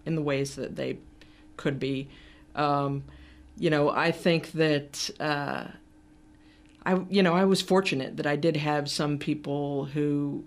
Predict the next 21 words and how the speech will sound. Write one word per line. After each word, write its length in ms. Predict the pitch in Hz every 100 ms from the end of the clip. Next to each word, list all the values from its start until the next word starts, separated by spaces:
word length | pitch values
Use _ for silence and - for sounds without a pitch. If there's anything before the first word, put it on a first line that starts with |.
| 135
who 160 | 156
really 300 | 147 156 160
looked 260 | 151 151 147
out 260 | 143 127 -
for 100 | 143
my 340 | 143 135 139 - -
career, 580 | - 143 139 135 135 -
and 220 | 151 147
I 100 | 143
don't 340 | 147 156 156
know, 520 | 156 156 151 151 147 147 - -
and, 260 | 165 156 151 202
and 180 | 208
they 100 | 196
were 200 | 202 208
men 600 | 165 160 180 117 120 139 - - - - -
who 140 | 156
looked 280 | 147 151 151
out 220 | 143 -
for 100 | -
my 260 | 147 143